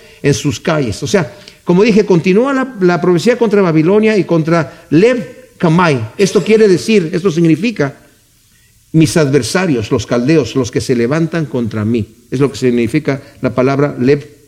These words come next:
Kamai. O sea, viene el juicio contra esos adversarios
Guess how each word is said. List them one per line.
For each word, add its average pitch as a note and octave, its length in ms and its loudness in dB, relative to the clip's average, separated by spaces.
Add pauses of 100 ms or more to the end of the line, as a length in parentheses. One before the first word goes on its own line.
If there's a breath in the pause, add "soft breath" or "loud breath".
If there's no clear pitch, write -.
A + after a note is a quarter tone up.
(220)
Kamai. A#2 400 -6 (300 soft breath)
O - 40 -18
sea, E3 140 -2
viene B3 240 0
el C4+ 80 -4
juicio A3+ 460 0
contra E3 280 0
esos A3+ 280 0
adversarios F3 580 0